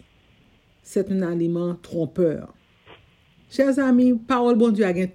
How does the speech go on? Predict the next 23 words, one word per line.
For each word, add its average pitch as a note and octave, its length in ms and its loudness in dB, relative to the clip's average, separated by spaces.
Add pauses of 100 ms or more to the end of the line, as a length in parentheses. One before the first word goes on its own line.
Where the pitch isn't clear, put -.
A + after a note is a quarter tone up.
tout G#3+ 260 0 (260)
koze E3+ 720 2
ladan. D#3+ 720 -4 (260)
Kèlkeswa C4 540 0
kote G#3 180 0
ou F#3 160 4
vire, F#3+ 800 0 (580)
kèlkeswa A3+ 400 -4
sa G3 140 -6
ki A3 180 -2
konsène G3+ 640 2
nòt F#3 240 0
egzistans, G3 800 -4
Bondye F3 320 -2
adrese D#3+ 640 -2
l. B2+ 80 -6 (1200)
Tou B3+ 160 -6
sou - 240 2
chita E4 400 2
sou D4+ 160 2
t C#4+ 80 2
ap A#3 160 2
granèg, C#4 480 4